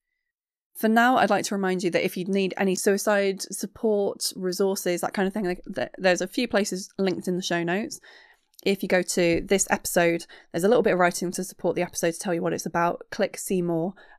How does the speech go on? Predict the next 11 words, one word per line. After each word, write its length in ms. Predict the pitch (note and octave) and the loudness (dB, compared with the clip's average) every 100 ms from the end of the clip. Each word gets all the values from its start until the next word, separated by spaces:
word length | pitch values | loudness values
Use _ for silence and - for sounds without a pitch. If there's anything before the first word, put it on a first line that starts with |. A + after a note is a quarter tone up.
| - | -4
and 140 | F3+ | -2
you'll 120 | F3 E3 | 0 -2
see 180 | F#3+ | -2
those 380 | E3+ E3 E3 - - - - - | -2 -2 -2 -6 -16 -20 -16 -4
resources 500 | F3+ E3+ E3+ E3+ - | -2 0 0 -2 -2
there, 180 | F3 F3+ | 0 0
including 500 | F3+ - C#4 B3+ - | -2 0 2 2 0
a 80 | |
list 300 | G3+ G#3 - - | -2 -2 -6 -4
of 280 | F#3+ F#3+ - | -2 -2 -2
international 1000 | A#3 A#3+ B3 A#3 - - G3 F#3 F#3 | -2 -2 -2 -4 -4 -4 -2 0 -2